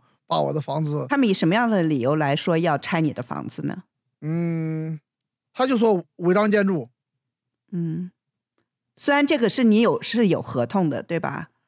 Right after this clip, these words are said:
Speaker 1: 呃，
Speaker 2: 而且是你二零零七年就，呃，租了下来的地。
Speaker 1: 我这个，这个合-，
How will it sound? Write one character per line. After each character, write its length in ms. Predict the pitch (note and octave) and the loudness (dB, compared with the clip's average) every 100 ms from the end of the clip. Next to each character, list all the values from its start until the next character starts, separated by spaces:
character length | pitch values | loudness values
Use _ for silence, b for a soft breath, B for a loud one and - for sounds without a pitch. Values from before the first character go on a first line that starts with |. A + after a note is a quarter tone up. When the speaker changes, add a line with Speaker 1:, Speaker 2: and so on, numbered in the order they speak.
| _ _ | _ _
Speaker 1:
呃， 120 | - E3+ | -4 0
Speaker 2:
而 100 | F3 | 2
且 140 | F3 | 2
是 140 | D#3+ | 2
你 120 | A3+ F#3 | 2 2
二 160 | G#3+ | 2
零 280 | F#3+ G#3 G3 | 2 0 0
零 180 | - E3+ | 0 0
七 200 | G3 A#3 | 0 0
年 260 | G#3+ C#3 C#3 | 2 2 0
就， 400 | F3+ D3 B2+ - _ | 0 0 -2 -8 _
呃， 120 | - D3+ | -12 -10
租 260 | - F#3 | -2 0
了 100 | D#3+ | 0
下 180 | D3+ D3 | -2 -2
来 160 | C3+ A2+ | -4 -4
的 220 | D3 - _ _ _ | -8 -10 _ _ _
地。 100 | F3+ | -4
Speaker 1:
我 380 | D#3 E3 E3 D#3+ _ _ _ | 0 0 0 -4 _ _ _
这 180 | A#3+ A3+ | 0 2
个， 180 | F3+ E3+ - _ _ | 0 -2 -6 _ _
这 160 | - C4 | -4 0
个 100 | G#3+ | 2
合-， 240 | D3 - | 0 -4